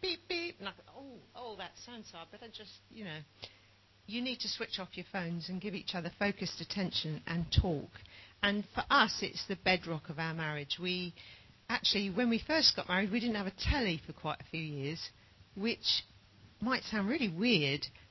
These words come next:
but actually was a brilliant way of making sure that we talked at quite a deep level very regularly, probably most days. And I think it's a discipline that we still do. It doesn't feel like a discipline because we've always done it. So at least,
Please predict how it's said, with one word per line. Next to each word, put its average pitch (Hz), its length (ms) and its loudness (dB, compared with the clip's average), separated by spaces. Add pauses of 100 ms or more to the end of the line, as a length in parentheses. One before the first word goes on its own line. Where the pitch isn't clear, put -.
but - 120 -2
actually 233 360 4
was 190 120 0
a 180 40 0
brilliant 196 480 0
way 170 400 2
of 170 140 -4
making 185 320 0
sure 190 260 2
that 156 140 -6
we 170 100 -2
talked 151 640 0
at - 100 -2
quite - 240 0
a 175 40 -4
deep 185 320 -4
level 170 280 -2 (300)
very 185 300 6
regularly, 147 640 -4 (220)
probably 196 300 0
most 175 460 4
days. 147 460 2 (540)
And 214 140 4
I 226 80 6
think 262 240 0
it's - 180 0
a 202 60 -2
discipline 202 540 0
that 180 120 0
we 190 120 0
still 226 340 2
do. 196 160 0
It 175 140 -2
doesn't - 340 -2
feel 254 160 2
like 175 240 -2
a 165 40 -4
discipline 160 520 -6
because 180 300 -6
we've 190 160 -4
always 196 300 -2
done 202 220 -2
it. 139 140 -8 (300)
So 180 260 -2 (320)
at - 140 -6
least, 226 680 -2